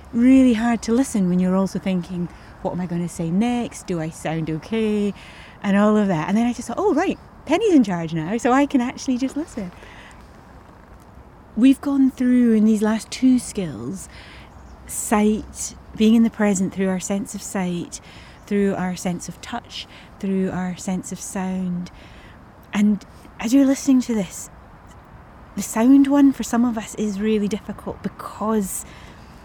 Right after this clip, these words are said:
the thing that stops us hearing, as I was saying earlier with my own experience, is our own internal chatter. Um, so, and, and, or maybe sight feels too much. Maybe some of you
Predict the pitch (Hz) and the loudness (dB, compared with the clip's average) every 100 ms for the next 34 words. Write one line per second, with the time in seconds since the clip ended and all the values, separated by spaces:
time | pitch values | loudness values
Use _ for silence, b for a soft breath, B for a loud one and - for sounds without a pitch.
0 | B B B - 202 - 240 202 226 - | B B B -10 -2 4 4 4 -2 -4
1 | - - - 277 277 170 180 226 - - | -6 -6 2 4 4 2 0 -2 -4 -12
2 | - 214 202 196 - 202 208 226 208 196 | -2 0 2 2 2 4 6 6 4 4
3 | 220 240 277 247 220 147 - B B 240 | 6 8 6 4 -4 -6 -10 B B -4
4 | 240 359 226 240 226 202 214 202 214 208 | -2 -4 -2 0 0 0 -2 -2 -6 -6
5 | 202 208 202 - 196 139 - B B B | -6 -8 -10 -10 -12 -14 -16 B B B
6 | B B - 202 190 190 - - - - | B B -4 0 2 0 -6 -20 -20 -20
7 | - - - - - - - 240 226 - | -20 -20 -20 -20 -20 -10 0 2 2 4
8 | 214 - 214 214 208 226 220 208 - 285 | 4 6 6 6 6 6 4 0 -2 0
9 | 269 - - - 214 - 220 208 - - | 0 -2 -8 -2 -2 0 0 0 -2 0
10 | 208 220 226 220 226 226 226 226 | 0 2 0 0 0 2 0 0